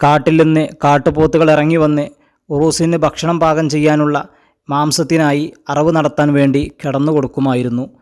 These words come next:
എന്ന് ചരിത്രങ്ങളിൽ കാണാം. അന്ന് കാട്ടുപോത്തുകൾ വന്ന് കിടന്നിരുന്ന ചിറയാണ്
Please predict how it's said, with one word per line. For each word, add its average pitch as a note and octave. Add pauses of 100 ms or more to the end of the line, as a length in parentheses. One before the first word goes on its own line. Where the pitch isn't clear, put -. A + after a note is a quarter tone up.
(120)
എന്ന് C3+ (180)
ചരിത്രങ്ങളിൽ C#3
കാണാം. A2+ (760)
അന്ന് E3+
കാട്ടുപോത്തുകൾ D#3+
വന്ന് D#3 (100)
കിടന്നിരുന്ന D3 (120)
ചിറയാണ് C#3+